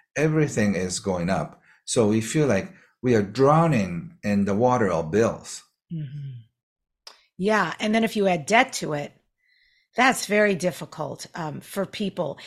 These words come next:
Speaker 2: Do you have methods for folks? Let's say somebody does have a tremendous amount of debt and
Speaker 1: Mm-hmm.
Speaker 2: does feel like they're drowning and doesn't really see a way out. Like, "I'm gonna spend my life even attempting to pay this off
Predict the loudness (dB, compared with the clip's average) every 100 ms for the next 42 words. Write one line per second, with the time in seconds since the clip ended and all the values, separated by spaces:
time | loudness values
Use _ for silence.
0 | -16 0 4 4 4 4 6 6 4 2
1 | 2 2 2 -2 -6 -6 0 2 2 -2
2 | -6 -8 -12 -6 2 2 2 0 2 4
3 | 4 4 4 4 4 2 -2 -2 -6 -4
4 | -2 0 0 0 -2 -2 -2 -2 -2 -4
5 | -4 -6 -6 -12 _ -20 -16 -2 2 4
6 | 6 6 4 0 0 2 2 0 -2 -4
7 | -2 -4 -4 -4 -6 -10 -4 0 4 4
8 | 4 2 4 4 0 -2 0 2 4 4
9 | 2 0 -4 -4 4 6 6 4 0 -2
10 | 0 4 4 4 2 2 4 2 0 -6
11 | -20 -6 2 4 4 2 2 2 2 2
12 | 0 -2 -6 -2 0 0 -2 -4 -4 -4
13 | -6 -14 -20